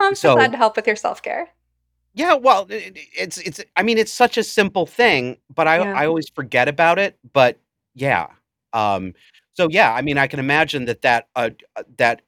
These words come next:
Speaker 2: enlarged experience, you know, in a larger space and with a lot of time could be, it sounds nice.
Speaker 1: Yeah. Um,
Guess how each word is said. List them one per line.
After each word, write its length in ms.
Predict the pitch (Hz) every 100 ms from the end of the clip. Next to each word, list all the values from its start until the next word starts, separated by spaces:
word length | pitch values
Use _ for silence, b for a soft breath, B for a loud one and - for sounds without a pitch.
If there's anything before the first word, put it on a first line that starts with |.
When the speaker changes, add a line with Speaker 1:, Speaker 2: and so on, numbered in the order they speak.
| -
Speaker 2:
enlarged 720 | 131 113 113 127 131 107 -
experience, 840 | - - - 127 101 85 90 -
you 80 | 104
know, 140 | 95 92
in 60 |
a 60 | 92
larger 420 | 90 92 95 98
space 560 | 87 - 104 95 90 -
and 220 | 90 87 - b b -
with 80 | 92
a 60 |
lot 160 | 98 92
of 80 | 87
time 420 | - 90 90 80 _ _
could 180 | - 85
be, 340 | 80 78 78 - _ _
it 80 | 104
sounds 260 | - 165 -
nice. 480 | 98 147 - - - _ _ _ _ _ _ _ _ _ _ _ _ _ _ _ -
Speaker 1:
Yeah. 300 | 339 311 196 _ B B 240
Um, 500 | 247 240 226 208 202